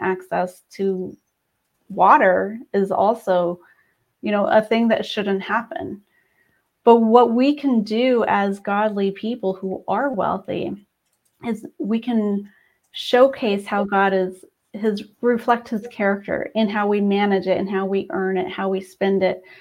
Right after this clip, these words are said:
how we are generous. But we have the ability to be extremely generous in ways that bring his light and his redemption into a world that's really dark sometimes. And so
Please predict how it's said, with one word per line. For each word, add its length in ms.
how 180
we 240
are 160
generous. 680
But 100
we 180
have 260
the 140
ability 540
to 140
be 140
extremely 720
generous 680
in 360
ways 380
that 180
bring 300
his 420
light 400
and 160
his 600
redemption 760
into 920
a 80
world 360
that's 240
really 260
dark 320
sometimes. 600
And 180
so 440